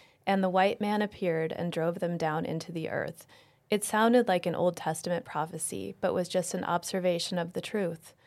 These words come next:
And so, I mean, that is, like, your family tree, that, those are your ancestors, that's where you're coming from. And how do you, how do you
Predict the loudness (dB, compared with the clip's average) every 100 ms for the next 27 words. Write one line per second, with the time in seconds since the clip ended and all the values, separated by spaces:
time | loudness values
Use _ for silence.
0 | _ -20 _ _ _ _ 2 4 6 8
1 | 8 6 0 _ _ _ _ -16 -16 _
2 | 2 2 0 -2 -8 _ _ 4 6 6
3 | 2 0 0 0 -2 -8 -4 0 2 2
4 | 2 -2 -6 _ _ _ _ _ _ 0
5 | 2 2 0 0 0 0 0 0 0 0
6 | 2 2 2 0 -2 -2 -2 -2 -4 0
7 | 2 2 2 0 0 -2 -2 -2 -2 -2
8 | 0 -2 -6 -12 -20 _ _ _ -4 -2
9 | 0 0 -2 -2 -2 -4 -4 -8 _ _
10 | _ -6 -2 0 -2